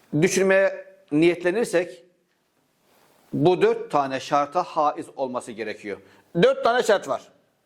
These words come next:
Kânede nonu düşürebilmek için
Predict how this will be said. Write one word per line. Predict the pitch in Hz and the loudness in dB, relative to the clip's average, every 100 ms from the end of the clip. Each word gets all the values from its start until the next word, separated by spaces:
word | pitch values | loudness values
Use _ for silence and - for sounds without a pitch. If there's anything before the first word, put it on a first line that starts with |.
| _ _ - - - - - - - - - - _ - - 240 | _ _ -20 -20 -18 -20 -20 -20 -20 -20 -20 -20 _ -20 -4 2
Kânede | 240 240 247 247 226 135 - - _ _ _ _ _ _ _ - - - - - - - - | 2 2 2 2 2 -2 -10 -20 _ _ _ _ _ _ _ -20 -20 -20 -20 -20 -20 -20 0
nonu | 156 170 214 269 | 2 4 4 2
düşürebilmek | 233 208 220 214 214 247 | 0 2 0 0 -2 -6
için | - 180 202 | -4 -6 -6